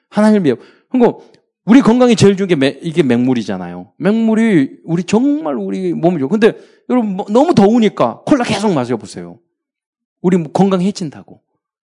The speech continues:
그게 마치 세상 음악, 세상 영화, 세상 미디어 그런 거예요. 그 먹으면 순간적으로 재미는 있죠. 근데 내 건강을 해치는 거예요. 그거는.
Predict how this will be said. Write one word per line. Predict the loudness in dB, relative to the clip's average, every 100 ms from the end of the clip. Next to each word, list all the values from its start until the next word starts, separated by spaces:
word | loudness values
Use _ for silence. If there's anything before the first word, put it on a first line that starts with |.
| _
그게 | -12 -2 -2
마치 | -2 -8 -8 0 2 2 -8 _ _ _
세상 | -2 0 2 0
음악, | 0 -2 0
세상 | 0 0 -2
영화, | -2 -2 0
세상 | 0 2 -2 -4
미디어 | -4 0 0 -2
그런 | -6 -12
거예요. | -12 -16 -20 _ _ _
그 | -2
먹으면 | 0 0 -2
순간적으로 | -4 -4 0 2 2 0 2 4 2 -2 _ _ -2
재미는 | 0 0 -2
있죠. | -6 -8 -10 -12 _ _ _ _ _
근데 | -6 -2
내 | -2
건강을 | -2 -4 -4 -6
해치는 | -10 -12 -16 -16
거예요. | -20 -20 _ _ _ _
그거는. | _ -16 -16 -20